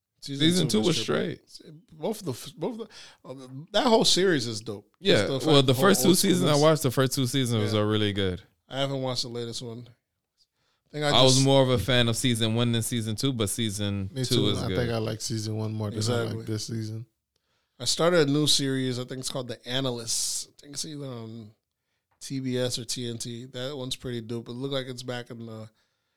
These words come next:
Speaker 1: Sherlock Holmes type era or some shit. Some guy that's like, uh, I guess today he would be like a, a mentalist or a therapist, whatever it is, is trying to solve some murders. The shit is dope. Yeah, that's, that's the only thing that I have right now.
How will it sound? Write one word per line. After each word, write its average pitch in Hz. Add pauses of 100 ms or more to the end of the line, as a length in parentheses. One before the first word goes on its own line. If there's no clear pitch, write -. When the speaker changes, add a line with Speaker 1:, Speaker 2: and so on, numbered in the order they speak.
(120)
Speaker 1:
Sherlock 123
Holmes 120
type 117
era 107
or 104
some 110
shit. 107 (880)
Some 117
guy 113
that's 110
like, 113
uh, 107
I 107
guess 127
today 117
he 113
would 110
be 107
like 104
a, 98 (840)
a 113
mentalist 143
or 117
a 107
therapist, 135
whatever 131
it 135
is, 127
is 120
trying 127
to 120
solve 127
some 117
murders. 123 (600)
The 139
shit 233
is 151
dope. 123 (760)
Yeah, 120
that's, 123
that's 123
the 127
only 117
thing 110
that 110
I 107
have 107
right 110
now. 107